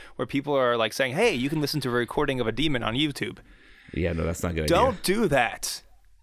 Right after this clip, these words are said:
Speaker 1: This
Speaker 2: Yeah.
Speaker 1: shouldn't be done for funsies. So just as a
Speaker 2: Yeah.
Speaker 1: quick disclaimer, don't go looking up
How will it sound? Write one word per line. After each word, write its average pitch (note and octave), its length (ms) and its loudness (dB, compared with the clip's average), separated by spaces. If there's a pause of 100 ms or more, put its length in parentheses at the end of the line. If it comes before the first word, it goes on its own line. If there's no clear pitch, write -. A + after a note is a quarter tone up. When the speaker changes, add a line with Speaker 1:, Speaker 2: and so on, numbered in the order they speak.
(160)
Speaker 1:
This E3+ 180 2
Speaker 2:
Yeah. G#3 120 0
Speaker 1:
shouldn't G#3+ 140 0
be F#3+ 100 2
done D#3+ 320 0
for C#3+ 160 0
funsies. B2 640 0
So D3+ 140 0
just E3 220 0
as F#3+ 120 4
a - 40 2
Speaker 2:
Yeah. F3 60 2
Speaker 1:
quick D#3 180 -2
disclaimer, A2+ 420 -2
don't E3+ 180 -2
go - 180 4
looking E3+ 280 0
up D3 220 0